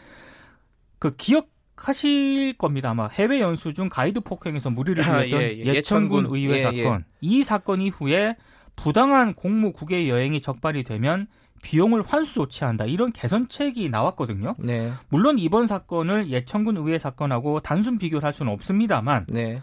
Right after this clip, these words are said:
Speaker 1: 어찌됐든 세금이 낭비됐다는 점에서는 굉장히 공통적이거든요.
Speaker 2: 네.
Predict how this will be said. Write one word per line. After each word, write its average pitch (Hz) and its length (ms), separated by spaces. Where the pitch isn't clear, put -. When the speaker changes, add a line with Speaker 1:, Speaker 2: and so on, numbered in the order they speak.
Speaker 1:
어찌됐든 220 640
세금이 294 480
낭비됐다는 151 720
점에서는 123 460
굉장히 170 280
공통적이거든요. 151 1040
Speaker 2:
네. 117 300